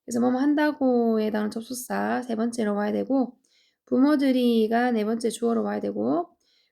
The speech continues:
그다음에 존중해야 한다가 다섯 번째로 동사 부분에 와야 되고 자녀들의 사생활을이 여섯 번째 목적어 부분으로 와야 되는 겁니다. 그럼 이 순서에 맞춰서 문장을 만들면 나는 이라고 쓰니까 I,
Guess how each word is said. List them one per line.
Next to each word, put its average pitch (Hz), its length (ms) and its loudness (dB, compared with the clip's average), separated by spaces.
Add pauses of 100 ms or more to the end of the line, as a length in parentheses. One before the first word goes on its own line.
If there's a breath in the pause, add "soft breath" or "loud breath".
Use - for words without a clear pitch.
그다음에 254 760 2 (360)
존중해야 311 640 4
한다가 254 1200 2
다섯 254 280 -6
번째로 226 680 0
동사 226 280 -2
부분에 214 320 -2
와야 208 220 0
되고 254 480 -2 (400)
자녀들의 285 540 2
사생활을이 254 1300 0
여섯 247 240 -4
번째 208 380 -4
목적어 233 400 -6
부분으로 202 420 -6
와야 202 160 -6
되는 - 240 -10
겁니다. - 400 -18 (760)
그럼 247 140 0
이 254 40 2
순서에 262 260 0
맞춰서 254 360 0
문장을 233 300 -2
만들면 233 600 0
나는 254 360 2
이라고 240 180 0
쓰니까 226 580 -4
I, 196 500 -6